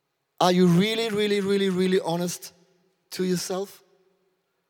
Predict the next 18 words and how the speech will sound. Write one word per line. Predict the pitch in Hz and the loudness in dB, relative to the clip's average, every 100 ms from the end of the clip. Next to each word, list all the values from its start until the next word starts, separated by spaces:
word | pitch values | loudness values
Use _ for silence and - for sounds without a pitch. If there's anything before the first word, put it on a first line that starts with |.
| _ _ _ _ _ _ _ _ | _ _ _ _ _ _ _ _
Really | 131 180 196 | 2 4 4
honest? | 190 202 208 - - _ _ _ _ _ _ _ _ _ _ - | 2 -4 -8 -12 -20 _ _ _ _ _ _ _ _ _ _ 0
Or | 165 | 2
are | 160 165 | 2 0
certain | 156 190 196 202 | 2 2 2 -2
things, | 175 196 202 - | -4 -4 -2 -4
you're | 160 | -2
maybe | 156 147 139 | -2 -2 -4
single, | - 196 233 285 _ _ _ _ _ _ _ | -4 -4 -6 -10 _ _ _ _ _ _ _
you | - 143 | -2 -2
are | 131 | 0
so | 156 | -2
desperate, | 147 139 160 - 214 226 - _ _ _ _ _ _ _ | -2 -2 -4 -4 -6 -6 -12 _ _ _ _ _ _ _
you're | 170 180 | -2 2
waiting | 185 185 196 180 | 2 0 -4 -4
since | 190 165 | -4 -6
four | - 196 196 | -4 -2 0
years | 180 226 254 - | -2 -6 -10 -14